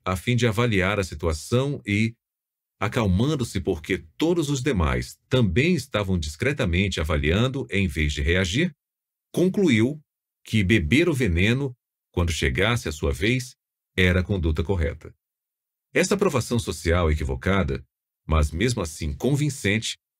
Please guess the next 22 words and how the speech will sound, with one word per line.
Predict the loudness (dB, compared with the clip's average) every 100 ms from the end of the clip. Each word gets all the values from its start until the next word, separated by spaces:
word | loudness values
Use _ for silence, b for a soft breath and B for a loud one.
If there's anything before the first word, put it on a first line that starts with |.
| _
deveria | 2 2 4 2 0
resultar | -2 -2 -2 0 0
exatamente | 2 0 0 0 2 2 0 0
na | -2
tranquilidade | -2 -4 0 -2 0 0 0 -2
assustadora | -4 -4 -6 -6 -2 0 0
do | 0 -2
grupo | 0 0 0 -4 -8
que | -4 0
aguardou, | 0 0 -2 -2 0 0 0
nas | -6 -8 -8
florestas | -4 0 0 0 -2 -4
da | -4
Guiana, | -4 -2 0 0 -4 -8 _ _ _
a | -2
morte | 2 2 2 0
eficiente. | -4 -6 -6 -6 -6 -10 -14 _ _ _ _ _ _ _ _ _ _ _
Do | -2 2 4
meu | 2 0
ponto | -2 -2 0
de | -2
vista, | 2 0 0 -8 -10